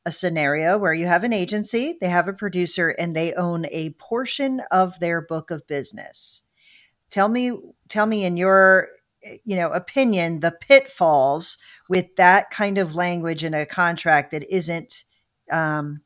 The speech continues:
that, that causes challenges when an agency goes to sell.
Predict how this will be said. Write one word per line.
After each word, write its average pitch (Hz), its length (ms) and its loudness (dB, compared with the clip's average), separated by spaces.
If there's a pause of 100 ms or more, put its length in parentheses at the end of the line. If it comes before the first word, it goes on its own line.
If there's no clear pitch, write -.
(260)
that, 208 220 6
that 240 160 -2
causes 220 460 2
challenges 160 760 0
when 156 140 -8
an 151 100 -6
agency 165 540 -8
goes 147 340 -6
to 139 140 -12
sell. - 400 -12